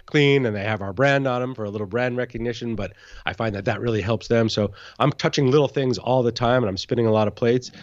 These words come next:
You know, as the editor-in-chief, you're kinda doing your thing in a lot of ways, but I do have these products like the two daily newsletters, one that goes out around eight thirty in the morning, one that goes out around five thirty P M,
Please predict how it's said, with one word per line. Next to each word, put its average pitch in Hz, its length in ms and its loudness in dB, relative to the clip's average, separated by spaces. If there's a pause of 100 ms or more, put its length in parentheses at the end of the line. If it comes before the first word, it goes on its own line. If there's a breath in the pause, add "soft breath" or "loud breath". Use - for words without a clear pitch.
(200 loud breath)
You 135 80 0
know, 123 60 4
as 110 100 2
the 135 120 4
editor-in-chief, 147 640 2
you're 123 100 0
kinda 120 300 0
doing 127 260 4
your 110 140 -2
thing 127 400 2 (320 soft breath)
in 120 80 -8
a 117 40 -4
lot 120 200 0
of 120 40 2
ways, 127 220 2
but 113 140 -2
I 110 60 2
do 143 180 0
have 175 160 -2
these 160 120 -2
products 113 720 0 (160)
like 123 220 0
the 180 80 -2
two 160 220 2
daily 135 320 2
newsletters, 107 480 0
one 104 160 2
that 131 100 2
goes 120 180 2
out 120 140 4
around 110 200 4
eight 123 180 2
thirty 135 180 2
in 127 60 2
the 131 60 2
morning, 131 320 2
one 117 120 2
that 113 120 2
goes 107 180 0
out 104 100 2
around 101 240 0
five 107 180 2
thirty 104 220 0
P 101 180 0
M, 98 220 0